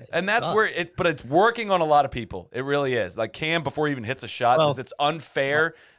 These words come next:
Speaker 2: that they're not
Speaker 1: hundred eighty thousand
Speaker 2: get-,
Speaker 1: people.
Speaker 2: yeah, that they're not getting world ranking points. Like, no, it's very, very, very clear as to why you're not getting world ranking points, okay? It's very clear as to why. It is not unfair.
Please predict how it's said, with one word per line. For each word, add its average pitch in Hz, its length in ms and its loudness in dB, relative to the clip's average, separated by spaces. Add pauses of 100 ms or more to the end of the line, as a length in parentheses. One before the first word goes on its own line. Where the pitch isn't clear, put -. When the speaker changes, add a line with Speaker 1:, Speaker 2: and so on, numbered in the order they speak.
Speaker 2:
that 131 120 -8
they're 156 180 4
not 131 40 2
Speaker 1:
hundred 131 160 4
eighty 107 40 -6 (100)
thousand 104 200 0
Speaker 2:
get-, - 60 -20
Speaker 1:
people. - 280 -20
Speaker 2:
yeah, 110 280 -4
that 160 180 -8
they're 175 140 0
not 165 340 0
getting 147 380 -4
world 131 260 0
ranking 135 360 -6
points. 180 400 -6
Like, 120 200 -6 (400)
no, 240 160 -2
it's 233 140 -2
very, 254 400 2
very, 220 320 0
very 196 420 0
clear 190 400 0
as 156 120 0
to 151 100 -6
why 131 260 2
you're 131 160 -2
not 113 240 -2
getting 104 240 -8
world 95 220 -6
ranking 87 280 -12
points, - 440 -18
okay? 110 260 -4
It's 101 140 -12
very 139 440 2
clear 117 300 -8
as 90 120 -10
to 101 100 -20
why. 78 180 -10
It 92 100 -10
is 104 120 -12
not 127 220 4
unfair. 110 480 -6